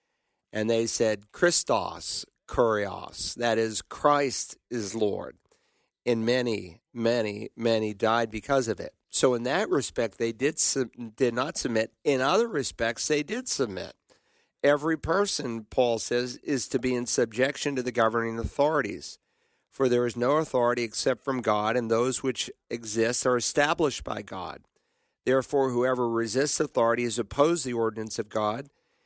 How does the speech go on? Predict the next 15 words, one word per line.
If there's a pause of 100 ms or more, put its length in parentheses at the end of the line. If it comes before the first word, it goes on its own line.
(260)
and
they
who
have
opposed
will
receive
condemnation
upon
themselves. (680)
And
so
they
did
submit